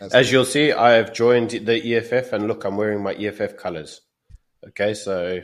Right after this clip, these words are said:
Speaker 2: for those of you, I said it first, no point adding it in the comment section, right? <laughs> Anyway,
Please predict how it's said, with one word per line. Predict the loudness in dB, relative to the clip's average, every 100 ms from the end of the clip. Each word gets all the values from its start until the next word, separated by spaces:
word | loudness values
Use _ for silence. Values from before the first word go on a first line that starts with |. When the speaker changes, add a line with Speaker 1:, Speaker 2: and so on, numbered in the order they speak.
| _
Speaker 2:
for | -8
those | -4 -4 -6
of | -10
you, | -8 -10 -8
I | -8
said | -6 -10
it | -10
first, | -10 -8 -8 -12 -18
no | -14 -14
point | -14 -16 -14 -14
adding | -12 -10 -12
it | -12
in |
the | -14
comment | -16 -18 -18 -20
section, | _ _ _ -12
right? | -10 -12 -16 -20
<laughs> | _ _ _
Anyway, | 2 2 2 -2